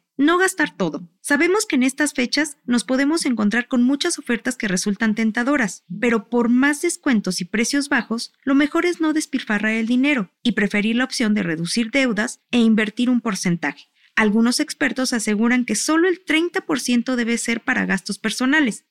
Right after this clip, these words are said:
como los regalos y algunas otras cosas que sabemos que, pues, en las fechas de Navidad,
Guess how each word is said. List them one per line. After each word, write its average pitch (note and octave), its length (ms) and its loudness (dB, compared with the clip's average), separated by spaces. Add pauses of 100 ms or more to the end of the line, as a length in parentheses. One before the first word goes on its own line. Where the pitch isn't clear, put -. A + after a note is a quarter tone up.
como D4 300 0
los B3 180 0
regalos A3+ 880 0
y G3+ 100 0
algunas G3+ 440 0
otras G#3 300 -6
cosas C#4 360 -4
que A#3+ 200 -2
sabemos G3+ 500 -2
que, - 220 -4 (340)
pues, E4+ 260 0 (120)
en C#4 180 4
las A#3+ 540 0
fechas B3+ 340 0
de C#4 80 2
Navidad, C#4+ 460 2